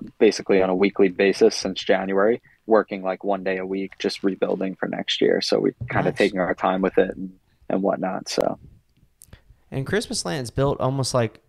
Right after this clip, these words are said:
Speaker 2: um, a selfie station in a way, where I, these, these, these things really haven't made their way to North Carolina, but there's a couple now where it's basically like a little
Speaker 1: Like Museum
Speaker 2: place,
Speaker 1: of
Speaker 2: and there's all,
Speaker 1: Illusions
Speaker 2: all these,
Speaker 1: or
Speaker 2: like, little ten-by-ten areas where they're, like,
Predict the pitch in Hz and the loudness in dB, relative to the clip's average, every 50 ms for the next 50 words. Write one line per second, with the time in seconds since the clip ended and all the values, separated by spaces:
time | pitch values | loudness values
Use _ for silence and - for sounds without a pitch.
0 | _ _ - - 113 110 104 104 101 98 95 92 90 - - _ _ _ _ _ | _ _ -8 -4 -4 -2 -2 -2 -2 -4 -6 -8 -10 -16 -20 _ _ _ _ _
1 | _ _ _ _ _ - 104 - - - - 123 117 101 - - 110 98 - - | _ _ _ _ _ -8 -6 -4 -2 2 2 4 4 2 0 -2 -6 -6 -8 -8
2 | - 101 98 92 - - 107 101 98 95 95 95 95 98 95 92 90 90 90 87 | -8 -8 -8 -8 -12 -12 -14 -14 -12 -12 -10 -8 -8 -6 -6 -6 -8 -8 -10 -12
3 | _ _ _ _ _ _ _ _ _ _ _ - 151 131 120 117 - 107 135 135 | _ _ _ _ _ _ _ _ _ _ _ -2 2 4 4 4 4 4 2 2
4 | - - - _ - _ _ _ - 160 202 190 - 147 185 214 214 - 190 147 | 0 -12 -20 _ -20 _ _ _ 0 0 0 0 0 -2 -2 -2 -2 -4 -8 -12
5 | - 147 165 190 175 147 - - - - 180 165 139 143 147 143 139 135 131 127 | -8 -4 -4 -4 -4 -4 -6 -2 -2 -2 -2 -2 -2 -2 0 2 4 4 4 4
6 | 127 110 107 113 113 117 117 127 123 117 117 120 120 117 110 110 110 110 113 110 | 2 0 -2 -2 -2 -2 0 0 2 2 4 2 2 2 0 -2 -4 -4 -4 -6
7 | - - 107 101 104 107 113 120 127 127 123 113 - 110 101 - 110 113 107 113 | -4 -4 -4 -4 -2 -2 -4 -2 -2 -2 -2 0 0 0 0 0 -2 -2 -4 -4
8 | - - 123 120 - - 127 123 123 123 123 127 127 127 127 117 113 110 104 - | -4 -2 -2 -2 0 0 -2 -2 -2 -4 -2 -2 -2 0 0 0 -2 -2 -6 -8
9 | _ _ _ _ _ _ - - 117 - - - - - 139 139 - - 165 143 | _ _ _ _ _ _ -8 -8 -6 -6 -6 -4 -2 0 0 2 2 0 0 0
10 | 131 123 123 120 131 131 127 117 104 - - - - - - - - 120 120 117 | 0 0 0 -2 0 2 2 2 2 0 -4 -20 -20 -20 -20 -10 -2 2 4 6
11 | - - 113 110 110 107 107 101 98 104 - 139 131 - 143 143 143 135 107 107 | 6 8 8 8 8 8 8 6 6 6 6 8 8 8 8 8 8 6 6 4
12 | 107 104 98 101 95 98 95 95 95 - 139 131 123 - - 139 139 127 117 - | 0 0 2 4 6 6 6 4 4 4 4 2 2 0 -2 -2 -2 -2 -2 -4
13 | - 147 135 135 127 123 120 120 - - 131 123 123 123 - - 113 120 120 120 | -4 -4 -4 0 2 2 2 2 0 -4 -6 -6 -6 -6 -4 -2 0 0 2 2
14 | 120 120 120 123 123 117 117 113 113 110 117 123 120 113 107 | 2 0 0 0 0 0 0 0 0 -2 -2 -2 -4 -6 -8